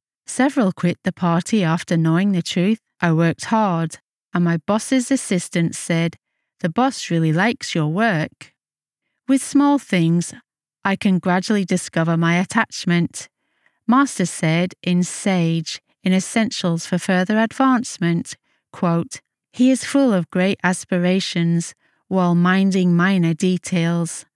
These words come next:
unquote. I found that if that details are done well,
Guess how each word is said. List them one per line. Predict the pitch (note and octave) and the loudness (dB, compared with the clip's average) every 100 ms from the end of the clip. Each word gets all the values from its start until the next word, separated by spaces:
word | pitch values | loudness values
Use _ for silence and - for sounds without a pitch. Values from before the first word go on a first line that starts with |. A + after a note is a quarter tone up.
| _ - | _ -4
unquote. | E3 E3+ - E3+ E3 - - _ _ _ | -2 -2 -4 -2 -4 -6 -16 _ _ _
I | - F#3 | -2 -2
found | - G3 F3+ G3 G#3+ A3 A3 A#3 | 0 0 2 2 2 0 -6 -6
that | G3 | 0
if | F#3 F#3 | 2 2
that | - - - | 0 -2 -2
details | - A#3 - B3+ B3+ | 0 0 2 0 2
are | B3+ | 0
done | A#3+ G#3 G#3 G3 | 0 0 0 0
well, | E3+ D#3+ E3 E3+ | 0 2 0 -2